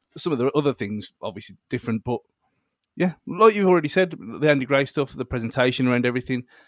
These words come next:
I mean, there was weird bits like, why was the, um, why was Michael Keaton, who we've hardly even mentioned, behind a sliding door? Why was that, why was that in the boardroom,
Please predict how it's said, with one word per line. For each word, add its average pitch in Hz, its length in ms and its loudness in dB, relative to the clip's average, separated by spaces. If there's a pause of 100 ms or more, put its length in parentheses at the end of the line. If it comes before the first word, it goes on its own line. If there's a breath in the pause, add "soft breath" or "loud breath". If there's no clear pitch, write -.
(200 soft breath)
I 135 40 -2
mean, 143 60 0
there 147 120 4
was 156 160 2
weird 165 260 4
bits 147 200 -2
like, 135 160 2 (100)
why 131 280 2
was 127 240 -2
the, 120 220 -2
um, 110 280 0
why 127 120 -4
was 120 180 -2
Michael 127 260 -2
Keaton, 117 360 -4
who 110 100 -6
we've 110 180 -8 (440)
hardly 127 300 2
even 113 140 -4
mentioned, 107 380 -6
behind 113 260 -4
a 107 40 -8
sliding 107 400 -4
door? 104 340 -6 (420)
Why 127 180 0
was 135 140 -2
that, 117 220 -4
why 160 180 6
was 151 140 4
that 160 100 6
in 143 60 0
the 143 80 0
boardroom, 131 480 0